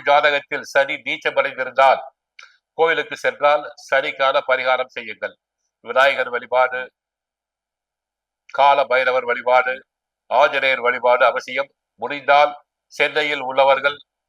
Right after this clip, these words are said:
லங்காநல்லூரில் உள்ள ஆஞ்சநேயர் கோயிலுக்கு சென்று வழிபடுங்கள். உங்கள் கஷ்டங்கள் அனைத்தும் குறையும்.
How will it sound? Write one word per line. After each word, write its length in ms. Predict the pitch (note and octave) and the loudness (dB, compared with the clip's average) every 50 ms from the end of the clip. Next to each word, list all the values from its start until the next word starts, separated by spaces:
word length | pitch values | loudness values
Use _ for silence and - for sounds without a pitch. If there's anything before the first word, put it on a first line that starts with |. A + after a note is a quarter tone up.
| _ - | _ -4
லங்காநல்லூரில் 880 | G#2 A#2+ C3+ B2+ D3 D#3 D#3 D#3 C#3 C3+ C3+ C3+ C#3+ C#3+ C#3 C3 B2+ C3 | -2 -2 0 2 2 4 4 4 4 2 0 0 -4 -8 -8 -6 -6 -6
உள்ள 140 | C3 C3+ C#3+ C#3+ C#3+ C#3 - _ _ _ _ _ - | 0 0 2 2 2 -2 -4 _ _ _ _ _ 0
ஆஞ்சநேயர் 580 | G#2+ B2 D3 D#3 D3+ D3 C#3+ C#3+ C#3 C3+ - - | 2 4 4 2 2 -2 -2 -2 -2 -2 -4 -4
கோயிலுக்கு 320 | C#3 C#3 C#3 C#3 - C3 | -4 -4 -4 -4 -8 -10
சென்று 260 | - - C3 C3 C#3 B2+ A2+ | -8 -8 -6 -6 -4 -2 -2
வழிபடுங்கள். 600 | B2 C3 C#3 B2+ C3+ C3+ C#3 C3+ - D3 D3 C#3+ - _ _ _ _ - | -2 -2 0 -2 -2 -2 -2 -2 -2 -2 -2 -4 -8 _ _ _ _ -6
உங்கள் 260 | B2 B2+ B2+ A#2 - | -2 -2 -2 0 0
கஷ்டங்கள் 440 | C3 B2+ - - D#3 D3 C#3 D3 C#3 C3 | 0 0 0 0 -2 -2 -2 -2 -2 -2
அனைத்தும் 380 | B2+ C#3 C#3 - D3 C#3+ C3 _ | -2 -4 -6 -6 -10 -12 -10 _
குறையும். 340 | C#3 C#3 C#3 C#3 C#3+ D3+ D3 | -4 -4 -2 -2 -4 -8 -10